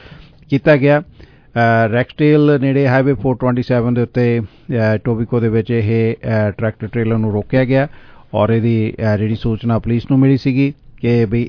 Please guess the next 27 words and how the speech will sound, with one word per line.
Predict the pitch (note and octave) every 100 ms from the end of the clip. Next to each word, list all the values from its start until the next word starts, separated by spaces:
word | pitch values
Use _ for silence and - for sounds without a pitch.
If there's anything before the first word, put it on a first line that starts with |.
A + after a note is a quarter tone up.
| B2
ਇਸ | A#2 A2
ਟਰੈਕਟਰ | A2+ G#2 A2+
ਟ੍ਰੇਲਰ | G#2 A2+ A2
ਦੇ | G2+
ਵਿੱਚ | G#2+ G#2 - A2 G#2+
ਚੋਰੀ | A#2+ A#2+
ਦੀਆਂ | B2+ C3+
ਗੱਡੀਆਂ | B2+ C3+ C#3+
ਨੇ। | C#3+ C#3
ਅ, | - - - - A2+ A2
ਟ੍ਰੇਲਰ | - B2+ B2 B2+
ਨੂੰ | A2+ A2+
ਰੋਕਣ | G#2+ A#2
ਤੋਂ | G#2+ A2+
ਬਾਅਦ, | G2+ C#3+ D#3+ G2+
ਅ, | - - A#2 A2+ A2 G#2+
ਪੁਲਿਸ | - G#2+ A2+
ਨੇ |
ਦੇਖਿਆ | G#2+ G#2 A2
ਕਿ | G#2+
ਦੋ | G#2 B2 C3
ਗੱਡੀਆਂ | A#2 G2 G#2+
ਉਸ | G2+
ਦੇ | -
ਵਿੱਚ | G#2+ G#2
ਚੋਰੀ | A2 A2+ G#2 G2
ਦੀਆਂ | G#2